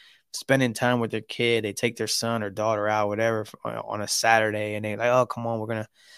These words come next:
spend a couple bucks and whatever." And then you just got all this stuff going on, and it's just, it's just, it's a bad look,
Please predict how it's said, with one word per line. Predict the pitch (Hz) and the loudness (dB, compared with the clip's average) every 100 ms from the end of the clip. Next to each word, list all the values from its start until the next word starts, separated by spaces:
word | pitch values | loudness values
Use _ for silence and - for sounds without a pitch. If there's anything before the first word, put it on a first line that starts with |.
| - _ | -20 _
spend | - - 117 | -8 -2 0
a | 113 | 0
couple | 110 - - | -2 -4 -2
bucks | 110 107 - 104 | 0 0 -2 -6
and | 95 - | -10 -10
whatever." | 120 110 107 104 104 104 _ | -6 -4 -4 -4 -8 -10 _
And | 110 | -8
then | 104 104 | -8 -6
you | 107 | -6
just | 110 - | -6 -6
got | - 107 | -2 -2
all | 104 104 | -2 -2
this | 101 - - _ _ - _ | -4 -6 -8 _ _ -20 _
stuff | - - 120 110 | -18 0 0 2
going | 107 104 107 | -2 -2 -2
on, | 113 117 110 | 0 2 0
and | 98 101 | -4 -8
it's | 107 - | -10 -10
just, | 107 - - _ _ _ _ _ _ - | -10 -12 -18 _ _ _ _ _ _ -10
it's | - - - | -8 -6 -4
just, | 101 - | -4 -4
it's | 120 - | -2 -4
a | |
bad | 101 - 104 101 92 - | -6 -2 0 0 -4 -8
look, | 107 | -12